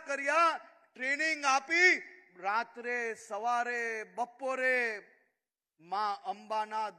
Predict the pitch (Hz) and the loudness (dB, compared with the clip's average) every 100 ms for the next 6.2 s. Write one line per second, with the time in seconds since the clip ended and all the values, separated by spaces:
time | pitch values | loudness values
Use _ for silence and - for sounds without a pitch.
0 | 165 208 208 226 220 214 202 202 208 208 | -10 -10 -10 -12 -12 -12 -14 -12 -10 -12
1 | 196 180 196 202 202 202 202 190 180 180 | -10 -12 -10 -12 -8 -8 -8 -10 -8 -12
2 | 185 196 247 277 254 - _ _ _ 190 | -10 -6 -2 0 -2 -6 _ _ _ -10
3 | 170 160 170 190 196 180 143 143 175 185 | -8 -4 -2 -2 -2 -10 -14 -18 -16 -14
4 | 185 175 160 165 170 180 165 131 156 175 | -12 -14 -12 -8 -8 -8 -12 -16 -18 -14
5 | 196 214 254 269 202 _ _ _ 175 190 | -12 -8 -6 -6 -8 _ _ _ -12 -8
6 | 233 233 | -8 -8